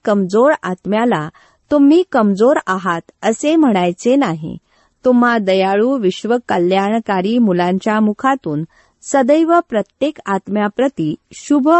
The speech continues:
बोलच निघाले पाहिजेत, निराश करणारे नाही. भले मग कोणी कितीही कमजोर असेल, त्याला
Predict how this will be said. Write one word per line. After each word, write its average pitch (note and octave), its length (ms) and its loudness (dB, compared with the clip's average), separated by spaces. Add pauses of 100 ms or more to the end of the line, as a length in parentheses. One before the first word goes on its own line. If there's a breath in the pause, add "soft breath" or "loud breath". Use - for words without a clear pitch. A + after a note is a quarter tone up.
(180)
बोलच G3+ 480 2
निघाले F#3+ 520 0
पाहिजेत, F3+ 640 -2 (320)
निराश B3 580 2
करणारे G3+ 560 0
नाही. E3+ 440 -4 (400)
भले A#3 340 2
मग C4 180 0 (120)
कोणी G3 420 0
कितीही G3+ 500 -2 (100)
कमजोर F#3+ 540 0
असेल, F3+ 440 -4 (260)
त्याला B3 300 2